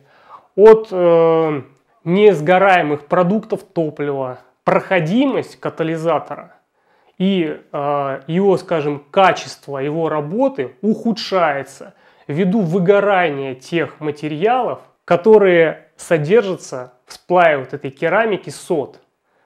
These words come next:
Они выгорают и перестают выполнять свою функцию. Вы понимаете? Вот в чем главный вопрос. И когда проходимость катализатора з-, становится хуже, для этого на катализаторе стоит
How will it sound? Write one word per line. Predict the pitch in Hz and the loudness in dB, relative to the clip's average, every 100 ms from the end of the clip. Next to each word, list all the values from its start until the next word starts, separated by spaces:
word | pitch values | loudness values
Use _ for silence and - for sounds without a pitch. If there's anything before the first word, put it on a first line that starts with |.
| _ | _
Они | 151 185 208 | -4 -2 -2
выгорают | 180 165 185 214 247 180 - - | -2 -2 0 2 2 0 -4 -12
и | 160 | -8
перестают | 170 165 - - 165 165 247 262 - _ | -6 -6 -8 -8 -6 -2 -4 -4 -10 _
выполнять | - 151 156 151 160 220 226 | -8 -8 -2 -2 0 -2 -4
свою | - 160 196 | -8 -6 -6
функцию. | 185 - 180 160 147 - - _ _ _ | -8 -6 -6 -6 -10 -20 -20 _ _ _
Вы | 147 | -6
понимаете? | 147 160 170 247 277 262 139 123 _ _ | -2 -2 0 2 2 2 -4 -12 _ _
Вот | 143 226 226 | 0 0 0
в | - | -8
чем | - 175 147 | -4 -4 -4
главный | 160 175 151 139 | -2 -2 -2 -4
вопрос. | 156 156 156 120 - _ _ _ | -6 -4 -4 -4 -12 _ _ _
И | 180 | -4
когда | 185 208 180 214 180 - | 2 2 4 4 2 -2
проходимость | 185 196 220 190 190 151 - | -4 0 0 0 -2 -4 -6
катализатора | 151 - 160 151 156 139 135 143 151 - | -10 -8 -8 -6 -6 -6 -10 -14 -18 -14
з-, | 156 156 - 277 - _ _ _ | -12 -12 -16 -20 -20 _ _ _
становится | - - 175 202 160 147 208 | -18 -4 0 2 0 -4 -8
хуже, | 196 - 180 196 175 | -10 -6 -4 -2 -4
для | 143 185 208 | -4 -2 2
этого | 208 175 135 139 | 0 -2 -6 -2
на | 180 | -2
катализаторе | 170 165 156 156 147 160 151 135 131 | -2 -6 -6 -8 -4 -6 -6 -14 -16
стоит | - 160 196 214 | -10 -6 -6 -6